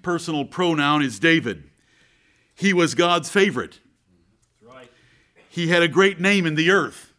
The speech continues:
Speaker 1: The Bible tells us that God gave him, by military successes primarily,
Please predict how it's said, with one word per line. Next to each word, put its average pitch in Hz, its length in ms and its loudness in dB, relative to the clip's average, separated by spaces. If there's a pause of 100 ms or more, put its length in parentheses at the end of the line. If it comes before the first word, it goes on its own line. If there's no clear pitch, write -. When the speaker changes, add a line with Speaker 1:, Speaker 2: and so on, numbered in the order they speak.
(120)
Speaker 1:
The 135 100 -8
Bible 170 460 -2
tells 175 460 -4
us 160 180 0
that 127 180 -10
God 160 360 -2
gave 175 280 -2
him, 135 380 -4 (380)
by 147 180 -2
military 156 580 -2
successes 156 720 -8
primarily, 156 800 -2